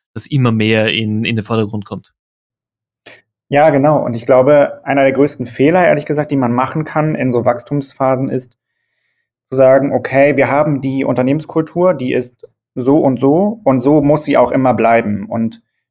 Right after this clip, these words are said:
Speaker 2: wir halten sozusagen krampfhaft an dem Status quo fest und, ähm, gestehen uns dann als Organisation nicht ein, dass mit enormem Wachstum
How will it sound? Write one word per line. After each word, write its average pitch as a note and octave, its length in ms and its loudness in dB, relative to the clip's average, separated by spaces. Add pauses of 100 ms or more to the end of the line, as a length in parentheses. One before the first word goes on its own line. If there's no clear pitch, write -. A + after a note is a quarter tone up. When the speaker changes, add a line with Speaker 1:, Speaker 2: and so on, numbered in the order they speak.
(120)
Speaker 2:
wir A#2 540 0
halten C#3 360 0
sozusagen A#2 380 -2
krampfhaft C#3 680 -4
an A#2+ 100 -4
dem B2+ 120 -4
Status B2+ 400 -4
quo B2 240 -4
fest - 480 -6 (560)
und, B2 440 -2
ähm, B2 560 -4
gestehen C#3 380 0
uns C#3 160 0
dann C3 200 0
als A#2+ 540 -4 (400)
Organisation C3+ 720 2
nicht C3+ 260 -2
ein, D3 640 0
dass C3 400 -2
mit C#3 320 -4 (240)
enormem B2+ 460 2
Wachstum C#3 640 -4